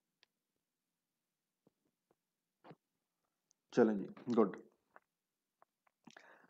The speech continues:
ये, अ, मैं आपको पहले ही बता चुका हूँ, हमने एक चीज़ की थी, अ, और मैंने आपको ये भी बताया था कि अगर आप कहीं बैठ के किसी Excel इसको आता हो तो सिर्फ ये बताएंगे ना कि मैंने जो है Excel के अंदर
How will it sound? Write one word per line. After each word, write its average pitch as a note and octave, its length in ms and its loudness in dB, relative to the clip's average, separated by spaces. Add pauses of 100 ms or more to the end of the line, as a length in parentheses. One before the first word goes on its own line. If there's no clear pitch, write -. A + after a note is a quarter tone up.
(1300)
ये, E3+ 520 12
अ, - 180 2
मैं B2+ 360 8
आपको C#3+ 120 0
पहले C#3+ 240 10
ही E3 60 12
बता D#3 200 12
चुका C#3+ 240 4
हूँ, D3+ 140 6
हमने B2+ 220 6
एक C3 120 0
चीज़ C#3 240 2
की C3 140 4
थी, D3 380 4 (140)
अ, A2 40 2
और A2+ 440 6
मैंने B2 160 6
आपको B2+ 140 4
ये A#2+ 120 8
भी F#3 80 10
बताया B2 340 12
था A#2+ 180 4
कि G#2+ 120 -2
अगर C3 180 6
आप C3+ 180 8
कहीं B2+ 220 2
बैठ B2+ 260 8
के C3+ 100 4
किसी D#3+ 480 -2
Excel D#3 460 2 (560)
इसको C3 260 2
आता A#2+ 260 10
हो C#3 60 6
तो C#3 80 -2
सिर्फ D3+ 240 4
ये C3+ 180 8
बताएंगे C#3 360 8
ना D3 120 6
कि C3+ 140 4
मैंने A2+ 520 6
जो C3 160 6
है A#2 360 6
Excel B2+ 260 2
के B2 60 0
अंदर A2+ 480 2